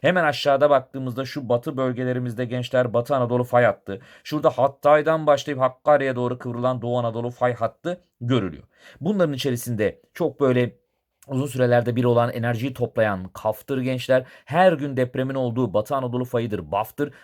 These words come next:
Burada da depremler oluyor. Elazığ depremi, Malatya depremi, Maraş depremi de daf'ın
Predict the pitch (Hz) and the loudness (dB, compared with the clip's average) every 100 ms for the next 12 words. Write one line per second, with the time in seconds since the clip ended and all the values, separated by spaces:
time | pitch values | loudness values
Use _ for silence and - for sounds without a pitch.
0 | _ 165 165 123 143 123 131 127 131 123 | _ 0 4 4 4 2 0 0 0 -2
1 | 117 - 123 139 123 120 _ 107 - 110 | -2 0 2 4 2 -4 _ -8 -6 -6
2 | 131 117 113 123 123 104 - 101 120 117 | -2 -2 0 -2 -4 -8 -6 -6 -6 -2
3 | 117 123 123 110 - 104 110 - 107 107 | 0 0 -2 -8 -6 -4 -2 -2 -2 -2
4 | 160 | -4